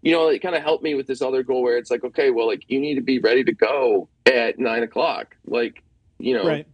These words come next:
Speaker 1: so
Speaker 2: Yeah.
Speaker 1: you can go out, run, get
Speaker 2: Yeah.
Speaker 1: showered by ten o'clock, and then start working. And
Speaker 2: Yeah.
Speaker 1: it's like,
Speaker 2: And
Speaker 1: and
Speaker 2: that's
Speaker 1: the
Speaker 2: part of
Speaker 1: days that
Speaker 2: what
Speaker 1: that's
Speaker 2: all these
Speaker 1: worked out,
Speaker 2: things
Speaker 1: I have
Speaker 2: do.
Speaker 1: felt really good. I have
Speaker 2: These
Speaker 1: felt
Speaker 2: things
Speaker 1: really
Speaker 2: are all
Speaker 1: good, you know?
Speaker 2: part of, like, routine.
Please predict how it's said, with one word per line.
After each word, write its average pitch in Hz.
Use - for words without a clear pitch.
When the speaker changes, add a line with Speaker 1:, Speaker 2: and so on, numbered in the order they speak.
Speaker 1:
so 139
Speaker 2:
Yeah. 120
Speaker 1:
you 117
can 123
go 120
out, 135
run, 123
get 139
Speaker 2:
Yeah. 139
Speaker 1:
showered 127
by 117
ten -
o'clock, 120
and 120
then 110
start 107
working. 107
And 143
Speaker 2:
Yeah. 143
Speaker 1:
it's -
like, 135
Speaker 2:
And 226
Speaker 1:
and 185
Speaker 2:
that's 180
Speaker 1:
the -
Speaker 2:
part 165
of -
Speaker 1:
days 190
that 208
Speaker 2:
what 202
Speaker 1:
that's 180
Speaker 2:
all 190
these 175
Speaker 1:
worked 180
out, 170
Speaker 2:
things 165
Speaker 1:
I -
have 185
Speaker 2:
do. -
Speaker 1:
felt 170
really 156
good. 151
I 143
have 151
Speaker 2:
These 180
Speaker 1:
felt 208
Speaker 2:
things 190
Speaker 1:
really 160
Speaker 2:
are 160
all 170
Speaker 1:
good, 170
you 120
know? 113
Speaker 2:
part 165
of, 147
like, 143
routine. 131